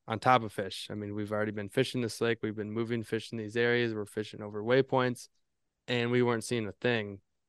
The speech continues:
when there was nothing going on environmentally. There was no moon going on.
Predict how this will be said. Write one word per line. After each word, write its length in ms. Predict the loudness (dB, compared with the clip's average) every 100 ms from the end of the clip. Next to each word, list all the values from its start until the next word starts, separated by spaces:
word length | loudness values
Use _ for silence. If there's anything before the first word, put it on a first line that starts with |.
| _ -6
when 260 | -2 0
there 200 | 2 2
was 240 | 2 -2 -4
nothing 460 | 0 0 0 -4
going 260 | -4 -4 -4
on 220 | -4 -6
environmentally. 1000 | -6 -2 -2 0 2 2 4 4 6 4
There 180 | 2 0
was 200 | -4 -6
no 720 | -8 -4 0 2 4 4 2
moon 380 | 2 0 0 0
going 300 | 0 0 -2
on. 380 | -2 -2 -4